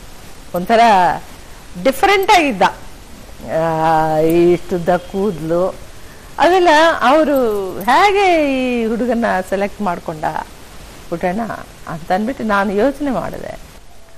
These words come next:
ಆಮೇಲೆ start ಆಯ್ತಪ್ಪ ನಮ್ಮ ಇದು, ಆ ಹುಡುಗನಿಗೂ ನಮಗೂ, ಆ, shorts ಎಲ್ಲ ಇದೆ. Song ಸಂತೋಷ ಸಂತೋಷ ಸಾಂಗ್ ನೆನಪಿದ್ಯಾ? ಆ, ಹೋಗ್ತಾ ಹೋಗ್ತಾ ಏನು ಆ ಸಾಂಗ್ ತೆಗ್ದಿದ್ದೆ ತೆಗ್ದಿದ್ದು ಪುಟ್ಟಣ್ಣ. ಏನು ಇಲ್ಲಿಂದ ಅಲ್ಲಿಗೆ ಹೋದ್ರೆ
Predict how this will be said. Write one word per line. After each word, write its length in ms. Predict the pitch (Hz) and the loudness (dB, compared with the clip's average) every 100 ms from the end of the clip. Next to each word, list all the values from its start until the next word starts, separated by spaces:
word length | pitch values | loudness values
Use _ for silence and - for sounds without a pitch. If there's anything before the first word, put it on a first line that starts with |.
| - | -4
ಆಮೇಲೆ 680 | 254 370 392 349 403 240 240 | -2 0 -2 -4 -4 -4 -6
start 340 | - 233 226 | 0 0 2
ಆಯ್ತಪ್ಪ 380 | 202 185 175 - 233 - - - | -2 -2 -6 -6 -10 -14 -20 -12
ನಮ್ಮ 220 | 185 180 165 151 139 135 135 | -10 -8 -10 -10 -10 -10 -12
ಇದು, 220 | 139 160 - - - - | -12 -16 -18 -18 -16 -10
ಆ 60 | 165 165 156 147 139 139 | -8 -6 -6 -6 -6 -8
ಹುಡುಗನಿಗೂ 560 | 143 170 170 160 156 170 | -10 -10 -10 -10 -10 -12
ನಮಗೂ, 460 | 160 156 151 165 156 | -10 -12 -10 -10 -10
ಆ, 880 | - 135 - - 156 143 143 135 135 - - - - - | -12 -20 -20 -16 -14 -14 -14 -14 -16 -18 -20 -20 -14 -6
shorts 320 | 175 165 - | -6 -6 -10
ಎಲ್ಲ 120 | 151 | -10
ಇದೆ. 240 | 160 156 - - | -10 -12 -14 -6
Song 340 | 220 240 214 - | -2 -2 -6 -10
ಸಂತೋಷ 400 | 233 233 269 302 311 285 | -8 -8 -6 -8 -6 -8
ಸಂತೋಷ 360 | 254 233 226 233 208 180 - - - 208 | -8 -10 -12 -12 -10 -10 -14 -20 -18 -12
ಸಾಂಗ್ 280 | 220 233 | -10 -10
ನೆನಪಿದ್ಯಾ? 520 | 202 185 - 175 175 202 | -12 -14 -18 -18 -18 -8
ಆ, 100 | 277 | -2
ಹೋಗ್ತಾ 480 | 269 254 302 381 370 | 0 0 -2 0 0
ಹೋಗ್ತಾ 300 | 311 - 403 | 0 -2 -6
ಏನು 400 | 311 285 392 427 | -6 -6 -6 -4
ಆ 120 | 302 | -4
ಸಾಂಗ್ 400 | 254 233 233 269 | -2 -2 -2 -4
ತೆಗ್ದಿದ್ದೆ 540 | 254 214 220 247 269 269 | -8 -10 -10 -8 -6 -6
ತೆಗ್ದಿದ್ದು 520 | 220 220 208 196 180 | -8 -10 -12 -10 -12
ಪುಟ್ಟಣ್ಣ. 320 | 185 185 190 | -12 -14 -10
ಏನು 200 | 214 302 | -8 -6
ಇಲ್ಲಿಂದ 300 | 370 311 359 392 | -6 -6 -6 -4
ಅಲ್ಲಿಗೆ 200 | 330 294 | -4 -6
ಹೋದ್ರೆ 260 | 349 403 | -8 -8